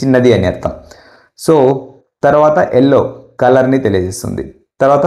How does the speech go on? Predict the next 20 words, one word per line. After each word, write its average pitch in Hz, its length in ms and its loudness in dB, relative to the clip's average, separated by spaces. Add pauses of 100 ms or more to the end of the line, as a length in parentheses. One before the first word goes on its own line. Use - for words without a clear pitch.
(100)
ఫ్లవర్స్ 127 460 0
నౌన్. 92 180 -6 (340)
So, - 80 0 (240)
ఈ - 20 6 (100)
విధంగా 139 380 2
మనము 120 260 2 (460)
ఇచ్చిన 170 320 2 (600)
ఫ్రేజ్లో 147 440 2 (460)
ఏ 160 40 6 (220)
అడ్జెక్టివ్స్లు 147 540 -2
అయితే 131 140 2 (100)
ఉన్నాయో 107 280 0 (320)
వాటిని 160 480 0
మనం 143 140 -2 (200)
ప్రాపర్ 156 380 0 (600)
ఆర్డర్లో 143 340 2 (200)
ఇవ్-, 117 140 -6 (200)
ఆన్సర్ 139 320 -4
చేయవలసి 113 500 2
ఉంటుంది. 95 380 0